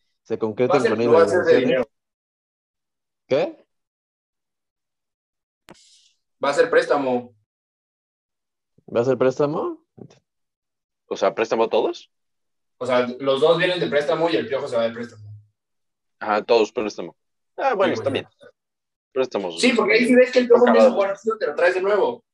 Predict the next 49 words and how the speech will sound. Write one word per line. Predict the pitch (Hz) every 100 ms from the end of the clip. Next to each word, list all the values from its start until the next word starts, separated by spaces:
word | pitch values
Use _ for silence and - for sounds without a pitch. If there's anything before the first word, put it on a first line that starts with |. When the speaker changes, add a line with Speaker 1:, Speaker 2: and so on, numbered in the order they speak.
| _ _ _ _ _ _ _ _ _ _ _ _ -
Speaker 3:
Sí, | 226 226 180
porque | 147 180
además, | 185 226 214 208
eh, | 190 - 143
digo, | 180 190
el, | 143 143
el | 147
Piojo, | 147 202 202 220 214 185 147 127 135 190 165
el, | 143
creo, | 175 190
creo | - - 196 202
que | 214
el |
Piojo | 185 190 190
fue, | 160 170 175 170 151 117 92 87 - _ _ _ _ _
es, | 110 120 - - -
este, | 143 117 - 104 95 82
consecuencia | 117 110 107 113 120 139
de | 117
cómo | - 120 117
estaba | 120 117
jugando | 110 117
Cruz | 92 85
Azul, | 87 117 123
güey. | - -
O | 76
sea, | -
no | 104
creo | 107 123
que | -
tampoco | 82 95 98
es | 98
que | -
él | 95 95
está, | - 92
haya | 92
estado | - 98
mal, | 85 90 78
güey. | - 76
Es | -
que | 87
todos, | - 101 101 90
todos | 113 117
estaban | - 98 90
mal. | 104 98
O | _ _ _ _ _ _
sea, | - 90
en | 87 95
general. | 101 92 104